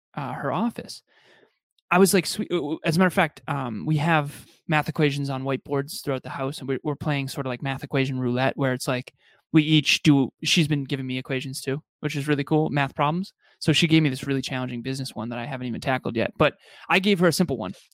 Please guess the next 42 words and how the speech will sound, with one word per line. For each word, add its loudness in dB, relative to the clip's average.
or 8
at 6
least 4
what 2
I 2
think -4
is -4
a -10
simple -14
one. -16
Um, 2
if -2
you 2
flip -4
a -10
coin, -2
Kev, -2
four 2
times, -8
what 6
are 2
the 0
chances 0
that 2
I 0
can -2
go 2
and -2
flip -8
a -10
coin -6
four -6
times -8
and -6
get -6
four 2
heads -6
in -6
a -8
row? -8
And 0
basically, 0